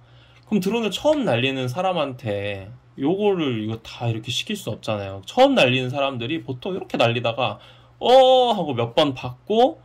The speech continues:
"아, 어렵다. 내 드론은 너무 어려워요." 이런단 말이에요. 이게 제일 많습니다. 그래서 몇 번 날리지도 않고 그냥 박아두다가, 어, 선물을 실패하는 거죠.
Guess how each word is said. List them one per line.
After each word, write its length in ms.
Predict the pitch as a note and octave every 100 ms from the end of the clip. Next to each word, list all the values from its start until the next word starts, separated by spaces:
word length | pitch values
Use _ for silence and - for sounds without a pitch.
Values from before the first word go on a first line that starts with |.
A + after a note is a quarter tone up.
| - _
"아, 280 | - B2+ C3 B2+
어렵다. 840 | C#3 D3+ - C3 A#2 A2 A2 G#2+ A2
내 180 | C3 D3+
드론은 360 | F3+ E3+ D#3
너무 340 | A#2+ D3+ F#3 B2
어려워요." 520 | B2+ E3 D#3 D3 B2+
이런단 380 | A#2+ G3+ F#3+ B2
말이에요. 260 | G#2 A2
이게 140 | F3 G3
제일 280 | - C#3+ D#3
많습니다. 680 | A2 G#2 - B2+ G#2 G#2+ - - -
그래서 380 | B2 - - C3+
몇 160 | D#3
번 140 | A3 D#3+
날리지도 460 | B2+ F#3 G3+ -
않고 460 | - C3+ - D#3 C#3
그냥 300 | B2+ A#2 A2
박아두다가, 1080 | B2+ C3 D3 A2+ A#2 A2 G#2 G2+ G2+ G#2 A2 - -
어, 200 | C3 G#2+
선물을 400 | - F#3 F#3 D#3
실패하는 580 | B2 F#3 F3+ D3+ E3+ F#3+
거죠. 380 | C3+ G2+ G2